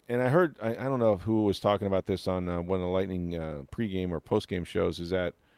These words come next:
uh, and it's true, I thought they made a good point that, and it might have been Michigan even talked about it, you don't worry about them scoring. I, you know, there's going to be times when maybe you don't score four goals a game as they have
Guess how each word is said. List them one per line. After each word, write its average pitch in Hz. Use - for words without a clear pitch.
uh, -
and 104
it's 95
true, 113
I -
thought 95
they 98
made 95
a 90
good 90
point 98
that, 90
and 101
it 117
might 123
have 143
been 127
Michigan 147
even 90
talked 90
about 90
it, 87
you 127
don't 208
worry 131
about 98
them 90
scoring. 73
I, 98
you 110
know, 92
there's 110
going 139
to 127
be 113
times 110
when 101
maybe 104
you 98
don't 98
score 107
four 104
goals 95
a 87
game 104
as 85
they 87
have 90